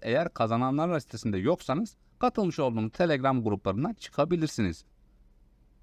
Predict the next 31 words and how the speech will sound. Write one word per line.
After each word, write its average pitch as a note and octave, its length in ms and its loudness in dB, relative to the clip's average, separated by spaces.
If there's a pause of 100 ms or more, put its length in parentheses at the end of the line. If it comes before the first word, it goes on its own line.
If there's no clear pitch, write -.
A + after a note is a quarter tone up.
(300)
Yeni F3 180 4
gruplara G#2 440 0
ekleyebiliriz. B2+ 460 -4
Ama D#3 260 2
çoğu G3 180 0
arkadaşımızın, B2+ 640 0 (300)
"E, - 40 -8
airdrop F#3 520 0
bitmiş, G3+ 320 -2
hemen E3+ 300 0
gruptan D#3+ 340 -2
çıkayım." A#2+ 380 -6
Eğer A#2+ 220 -2
sizler D3 320 -4
airdrop C3+ 520 0
bittikten C#3 500 -2
sonra G2 380 0 (340)
gruptan, A2 440 2 (440)
takip F2+ 400 2
etmiş C3 300 -2
olduğunuz G#2 320 -2
gruplardan G#2+ 420 0
çıkarsanız F3+ 640 -2 (380)
hiçbir G#3+ 240 -2
şekilde C#3+ 280 -2
ödeme C3 280 2
alamazsınız. A2 500 -2
Çünkü B2+ 200 0
ne? C#3+ 100 -2 (680)
Çekiliş E3+ 440 -2
sonuçları C3+ 640 -2